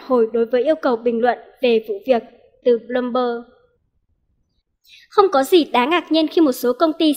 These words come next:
sẽ tìm cách đưa hàng sang các nước như Việt Nam. Bạn tăng chi phí và người ta tìm cách để tránh, đó là bản chất của con người. Robert Cannell, chuyên gia kinh tế khu vực châu Á-Thái Bình Dương tại ngân hàng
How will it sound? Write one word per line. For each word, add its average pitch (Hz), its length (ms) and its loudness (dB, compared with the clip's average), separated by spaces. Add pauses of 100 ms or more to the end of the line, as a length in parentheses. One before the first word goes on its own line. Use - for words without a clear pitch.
sẽ 302 80 2
tìm 302 300 2
cách 403 140 0 (100)
đưa 339 100 2
hàng 269 260 -2
sang 262 360 -2
các 403 180 -6
nước 453 200 2
như 359 160 6
Việt 262 160 -8
Nam. 269 340 -2 (1400)
Bạn 277 260 4
tăng 320 180 2
chi 330 120 -2
phí 277 360 0 (100)
và 392 60 4
người 262 140 2
ta 302 180 4
tìm 262 240 -2
cách 359 260 -2
để 277 240 2
tránh, 254 360 -6 (300)
đó 240 160 2
là 370 100 2
bản 311 280 2
chất 440 200 0
của 370 80 2
con 294 240 0
người. 247 340 2 (460)
Robert 277 420 6
Cannell, 277 460 0 (340)
chuyên 311 200 2
gia 302 160 4
kinh 302 200 -2
tế 262 180 4
khu 339 180 0
vực 294 180 -2
châu - 160 2
Á-Thái 254 380 2
Bình 294 200 2
Dương 302 320 0
tại 247 80 -4
ngân 277 160 -4
hàng 269 520 0